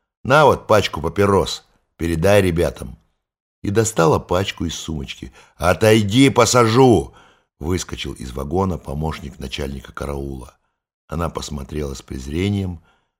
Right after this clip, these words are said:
на его сверхсрочный лоб. "Шёл бы ты, на!" Подбодрила нас. "Кладите на них, ребята!"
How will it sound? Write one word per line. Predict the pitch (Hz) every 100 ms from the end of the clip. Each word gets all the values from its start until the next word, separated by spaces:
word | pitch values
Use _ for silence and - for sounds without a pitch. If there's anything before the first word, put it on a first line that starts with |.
| _
на | 76
его | 78 78
сверхсрочный | 71 - 80 71 - 78 82 - - 76
лоб. | 78 78 - _ _ _ _ _ _ _
"Шёл | - - 156 160
бы | 85 78
ты, | - - 67 - _ _
на!" | 69 71 76 69 - _ _ _ _ _ -
Подбодрила | 107 82 82 87 127 160 139
нас. | 127 120 110 - _ _ _ _ -
"Кладите | 110 123 135 190 170 113
на | 101
них, | 101 90 87
ребята!" | 90 82 80 - 65 -